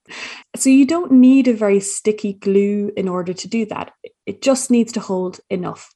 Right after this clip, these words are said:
to do its job. Super glue, the way that it gets its stickiness is that it is incredibly sensitive to the presence of water. So I think a lot of people think that super glue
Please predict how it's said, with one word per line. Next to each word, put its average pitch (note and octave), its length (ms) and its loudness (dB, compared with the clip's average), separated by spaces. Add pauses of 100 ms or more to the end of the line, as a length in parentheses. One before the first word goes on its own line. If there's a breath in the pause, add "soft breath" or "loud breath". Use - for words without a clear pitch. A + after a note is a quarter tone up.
to - 80 -14
do F3+ 300 -6
its - 200 -18
job. F3+ 340 -10 (840 loud breath)
Super D#4 440 0
glue, - 460 -8 (180)
the A3 140 0
way C4+ 240 0
that C#4+ 160 0
it A#3 160 -2
gets F3 380 -6
its F#3+ 200 -8
stickiness - 680 -8 (120)
is G3 160 -4
that G3+ 260 -6
it A#3+ 180 -2
is A#3 300 -2
incredibly A3+ 1000 -2
sensitive F3 720 -6
to - 120 -8
the F3 80 -8
presence E3+ 540 -6
of E3+ 260 -10
water. E3+ 440 -8 (440 loud breath)
So A3+ 180 0
I A3+ 80 0
think C#4 220 0
a A3+ 60 -2
lot A#3+ 240 2
of A#3+ 120 -4
people A3 280 -2
think F#3 320 -6
that E3+ 180 -10
super F#3+ 240 -6
glue F3+ 380 -4